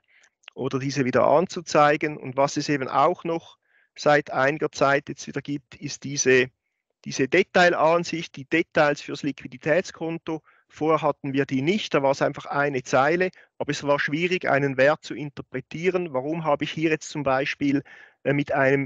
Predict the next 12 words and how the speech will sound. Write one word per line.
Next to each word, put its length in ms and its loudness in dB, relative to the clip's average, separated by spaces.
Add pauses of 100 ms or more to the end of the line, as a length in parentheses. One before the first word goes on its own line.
(140)
Minussaldo 1040 2
plötzlich 460 -4
mehr 140 4
Geld 260 -2
auf 140 0
dem 140 -6
Liquiditätskonto? 1000 -8
Und 140 -10
dann 80 -4
musste 240 -6
man 160 0
suchen. 420 -8